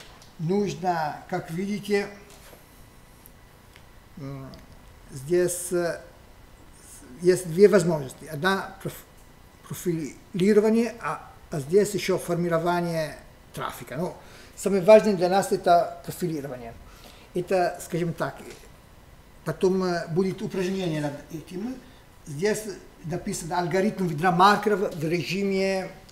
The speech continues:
маркировки или с-, сброса. Знаете так-, такой, э, такой алгоритм? По-английски токен бакет. Нет. Тогда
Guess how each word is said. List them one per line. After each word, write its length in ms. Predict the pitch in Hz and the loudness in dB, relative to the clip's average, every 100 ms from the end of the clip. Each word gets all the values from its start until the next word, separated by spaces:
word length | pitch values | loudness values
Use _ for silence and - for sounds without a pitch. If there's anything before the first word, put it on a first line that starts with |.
| - - | -20 -8
маркировки 720 | 175 170 - 185 185 180 - | -2 -2 2 4 4 2 -8
или 260 | 202 170 151 | -10 -8 -8
с-, 680 | 131 - - - - - 131 | -12 -18 -20 -20 -20 -18 -12
сброса. 460 | 147 120 - 107 - - - - - - | -8 -8 -10 -14 -16 -20 -20 -20 -20 -16
Знаете 680 | 117 190 226 220 208 196 160 - - | 0 4 6 6 4 4 -4 -14 -12
так-, 140 | 151 - - - - - - - - - - - - - | -12 -12 -20 -20 -20 -20 -20 -20 -20 -20 -20 -20 -20 -12
такой, 720 | 180 - 190 180 175 165 160 | -12 -4 0 2 2 0 -4
э, 460 | 160 160 170 165 151 - | -6 -4 -6 -8 -10 -10
такой 300 | 160 190 180 | -2 4 4
алгоритм? 600 | 147 156 180 - 247 240 - - - - - - - - - - - - - - - | 4 2 0 0 -2 -2 -10 -20 -20 -20 -20 -20 -20 -20 -20 -20 -20 -20 -20 -20 -4
По-английски 680 | 170 165 214 214 190 175 151 - | 0 2 2 2 0 0 -2 -4
токен 260 | 175 175 151 | -2 -2 -4
бакет. 280 | 139 - - - - - - - - - - - - - - - - - - - - - - - - - - - - - - - - - 165 | -6 -14 -18 -20 -20 -20 -20 -20 -20 -20 -20 -20 -20 -20 -20 -20 -20 -20 -20 -20 -20 -20 -20 -20 -20 -20 -20 -20 -20 -20 -20 -20 -20 -20 -16
Нет. 180 | 135 - - - - | -16 -16 -20 -20 -12
Тогда 600 | 156 151 180 185 175 - | -8 -2 2 2 0 -4